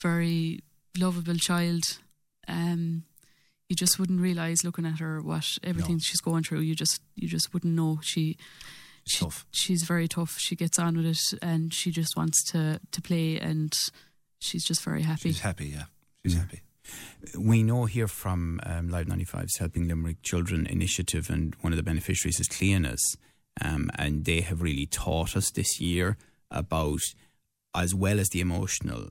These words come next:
Speaker 3: strain, uh, as well as looking after, you know, a child and another child in, uh, your
Speaker 2: Mm.
Speaker 3: case, for example, there's also huge financial strain. There's huge organisational strain in a family, isn't there?
Speaker 2: Uh,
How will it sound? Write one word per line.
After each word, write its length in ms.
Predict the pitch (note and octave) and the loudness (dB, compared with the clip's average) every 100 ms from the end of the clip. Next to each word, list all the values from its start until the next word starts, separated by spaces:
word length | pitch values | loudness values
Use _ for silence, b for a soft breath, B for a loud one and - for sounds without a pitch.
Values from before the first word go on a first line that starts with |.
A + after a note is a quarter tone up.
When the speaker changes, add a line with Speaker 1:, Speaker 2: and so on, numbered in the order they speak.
| - | -2
Speaker 3:
strain, 580 | - - B1+ A#1+ G1+ - | 0 0 -2 -4 -6 -8
uh, 180 | C#2+ B1 - | -8 -8 -4
as 200 | D#2 E2 | -4 0
well 160 | E2+ | 2
as 120 | F2 F2+ | 2 2
looking 300 | - - D#2+ | 0 -2 0
after, 640 | D2 - - C2 A#1+ G#1+ - | 0 -2 -2 -4 -4 -6 -8
you 120 | B1+ | -6
know, 120 | C2 B1+ | -6 -8
a 120 | - D#2+ | -8 -4
child 520 | - C#2+ C#2+ C2 C2 | 0 2 2 0 -2
and 240 | C#2 D2+ - | -2 -2 -2
another 480 | - E2+ D#2+ D2+ D2 | 2 2 2 -2 -4
child 540 | - D#2 D#2 D#2+ D#2 - | -2 0 0 -2 -4 -4
in, 320 | D#2 D#2+ - - | -4 -2 -4 -6
uh, 220 | A#1+ C2+ - | -6 -4 -6
your 280 | - - F2+ | -2 0 0
Speaker 2:
Mm. 60 | |
Speaker 3:
case, 300 | - - F2 | -2 -2 0
for 140 | - - | 0 0
example, 600 | - D2 F2 - - D2 B B B B | 0 0 0 0 -2 -6 B B B B
there's 180 | - A2 | 2 4
also 380 | C3 C#3+ - F#2+ | 4 4 4 2
huge 640 | F2+ - A2+ A#2 G#2 E2+ | -2 -4 0 0 0 -2
financial 560 | - F2+ G2 A2 - - | -2 0 0 0 -2 -2
strain. 400 | - - D2 D2 | -2 -2 -4 -6
There's 220 | - - | -4 -2
huge 180 | G#2+ A2 - | 0 -2 -4
organisational 1080 | A2 G2+ F#2 F#2 F#2+ G2 A2 A2 - F2 | -4 -2 0 0 2 2 2 0 -2 -2
strain 380 | - - E2+ C#2+ | -2 -2 -2 -4
in 100 | C2+ | -8
a 40 | |
family, 360 | - - - - | -6 -6 -4 -4
isn't 220 | - G2+ | -2 0
there? 180 | - - - - B B _ | -2 -6 -12 -16 B B _
Speaker 2:
Uh, 100 | - | -6